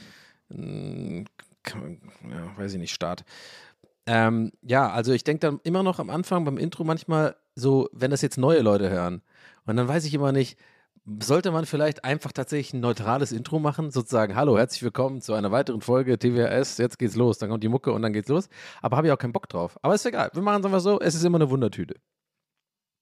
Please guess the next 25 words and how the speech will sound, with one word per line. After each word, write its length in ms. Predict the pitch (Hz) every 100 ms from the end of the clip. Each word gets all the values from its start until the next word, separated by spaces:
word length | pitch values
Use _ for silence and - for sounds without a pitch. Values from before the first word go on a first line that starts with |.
| _
Wundertüte, 600 | 123 139 180 131 117 101
ja, 240 | 101 131 117
ich 120 | -
sag 140 | 175
mal 180 | 156 156
so, 220 | 135 135
du, 140 | 107 151
ich, 200 | 160 147
äh, 220 | 147 139 - -
du? 240 | 131 208 -
<laughs> 40 | - - - - - - - - - - - - - - - - _ _ _ _ _ _ _ _ _ _ _ _ _ _ - - - _ _ _ _ _ _ - - - - - 196
Wisst 180 | - 185
ihr, 80 | 254
was 120 | 220
ich 80 | 180
gerne, 240 | 185 175 - 156
ich, 240 | 156 143 - _
oh, 60 | 151
pass 160 | 151 151
auf, 240 | 98 - _ _ _ _ -
ich 100 | 120
sage 160 | 180
euch 60 | 196
jetzt 160 | 165
Folgendes. 560 | - 113 92 62 - -